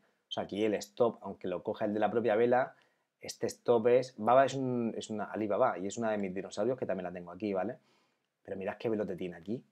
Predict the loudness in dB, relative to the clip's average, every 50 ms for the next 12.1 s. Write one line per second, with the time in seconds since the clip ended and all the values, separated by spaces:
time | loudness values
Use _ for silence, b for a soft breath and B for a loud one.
0 | _ _ _ -12 -12 -10 -10 -4 0 2 2 2 2 2 0 -2 -2 0 -4 -4
1 | -4 -4 -12 -14 -14 -14 -14 -14 -8 -4 -2 -2 -2 -2 -4 -10 -10 -10 -14 -14
2 | -14 _ -12 -12 -10 -4 -2 -2 -2 0 -2 -2 -4 -4 0 0 0 0 0 -4
3 | -4 -8 -6 -4 -2 -2 -2 0 -2 -2 -2 -2 -2 0 0 0 0 -2 -6 -8
4 | -6 -4 -4 -2 -2 -4 -6 -6 b b b b b b b b b b _ _
5 | _ _ _ -12 -12 -12 -10 -6 -8 -8 -8 -8 _ -6 -2 -2 -2 0 0 2
6 | 6 6 8 8 8 8 8 6 8 8 10 10 8 8 4 0 0 0 0 -2
7 | -2 -4 -2 -2 -2 2 2 4 4 2 0 0 0 0 2 2 4 2 2 2
8 | 2 0 -2 -2 0 0 0 0 0 -4 -4 -2 -2 -2 0 0 0 2 2 4
9 | 4 4 4 6 6 6 6 6 6 6 4 2 0 _ _ _ _ _ _ _
10 | _ _ _ _ _ _ _ _ _ -8 -4 -2 -2 -2 -4 -4 -2 -2 -2 -2
11 | -4 -8 -16 -20 _ _ _ _ -8 -6 -6 -6 -6 -6 -6 -6 -6 -6 -6 -8
12 | -8